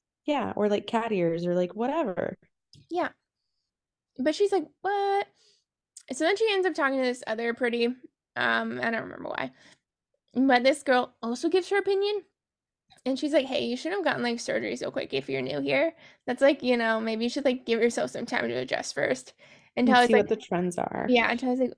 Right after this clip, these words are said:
Speaker 2: "Okay, where's the parties?" And she's like,
Speaker 1: Mm-hmm.
Speaker 2: she calls them bashes, and she's like, "Do you mean parties, freak?" And she's like, "Yeah,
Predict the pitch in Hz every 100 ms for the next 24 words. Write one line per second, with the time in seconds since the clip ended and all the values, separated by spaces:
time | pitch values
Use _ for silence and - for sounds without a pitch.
0 | - 240 254 247 240 240 262 339 330 202
1 | 220 98 - - 233 233 240 247 285 -
2 | _ - 320 370 349 311 240 220 - 269
3 | 233 233 247 - - - _ _ _ _
4 | _ 254 254 277 - - 185 - 285 -
5 | 349 349 339 311 302 285 - - 233